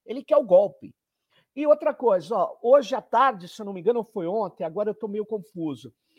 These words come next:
O que aconteceu foi o seguinte: um bo-, um bolsonarista, dentro de uma igreja evangélica, atirou num cara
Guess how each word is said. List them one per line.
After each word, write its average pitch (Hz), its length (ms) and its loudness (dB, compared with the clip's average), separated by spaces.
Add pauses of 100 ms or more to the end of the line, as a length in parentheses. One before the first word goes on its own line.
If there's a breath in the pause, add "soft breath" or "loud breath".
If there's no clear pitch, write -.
(340)
O 180 140 -14
que - 100 -4
aconteceu 277 640 -2
foi 294 140 -6
o - 20 -4
seguinte: 196 560 -12
um 262 160 -10
bo-, 277 220 0
um 247 120 -6
bolsonarista, 240 1040 0
dentro 330 460 -2
de 247 80 -2
uma 285 140 2
igreja 214 320 0
evangélica, 202 540 -2
atirou 240 520 2
num 294 160 -8
cara 220 420 2